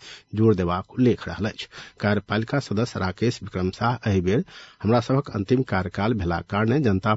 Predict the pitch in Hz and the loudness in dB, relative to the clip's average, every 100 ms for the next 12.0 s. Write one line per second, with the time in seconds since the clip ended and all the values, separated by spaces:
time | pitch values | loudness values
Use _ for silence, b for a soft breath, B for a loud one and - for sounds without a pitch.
0 | - 95 92 95 117 117 95 90 98 - | 0 0 0 0 -2 -2 -2 -2 -4 -4
1 | 135 92 87 98 - 131 - 90 - 92 | -2 -2 -2 -4 -6 -6 -2 -4 -2 -4
2 | 95 90 90 - 113 - 117 - - - | -4 -4 -6 -8 -6 -2 -4 -4 -10 -2
3 | 135 - - _ _ - B B B B | -2 -2 -18 _ _ -20 B B B B
4 | B 135 139 190 143 143 - 185 131 135 | B 6 6 6 4 2 2 0 4 2
5 | 151 135 120 - 147 - 160 151 107 107 | 4 0 0 2 2 2 -4 0 -2 0
6 | 113 120 143 - 110 131 185 123 110 - | -2 -2 -2 2 2 4 2 2 0 0
7 | 131 - 147 143 _ _ B B B B | -4 -2 -2 -2 _ _ B B B B
8 | 113 - 110 135 135 113 120 - 101 98 | 0 0 2 2 4 4 2 2 -2 -2
9 | - - 107 95 104 139 95 98 107 151 | -2 -2 -2 2 4 4 2 -2 -2 -2
10 | 147 - 98 92 92 - 135 135 - 107 | -4 -2 0 0 -2 -2 -2 -2 -2 -2
11 | 95 - 85 - 127 87 - - - - | -2 -4 -8 -2 -2 -2 -10 -12 -12 -12